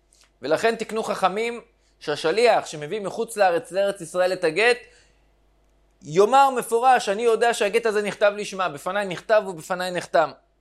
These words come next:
ואם כן, גם כשזה שני עדים הם צריכים להעיד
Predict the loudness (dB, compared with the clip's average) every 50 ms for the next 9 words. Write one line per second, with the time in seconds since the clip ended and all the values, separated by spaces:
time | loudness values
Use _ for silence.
0 | _ _ _ _ _ _ _ _ _ _ _ _ _ _ _ _ _ _ _ _
1 | _ _ _ _ _ _ _ _ _ _ _ _ _ -20 -20 _ _ _ _ _
2 | -4 2 2 2 2 2 0 2 2 2 2 2 -2 -8 -18 _ _ _ _ _
3 | _ _ _ _ _ _ _ _ _ _ _ -12 -2 2 2 2 2 0 -4 -12
4 | -12 -10 -10 -10 -10 -10 -8 -4 0 2 2 2 2 0 -2 -4 -4 -4 -4 -4
5 | -4 -2 0 0 -2 2 2 4 4 4 4 2 0 -2 -4 -4 -6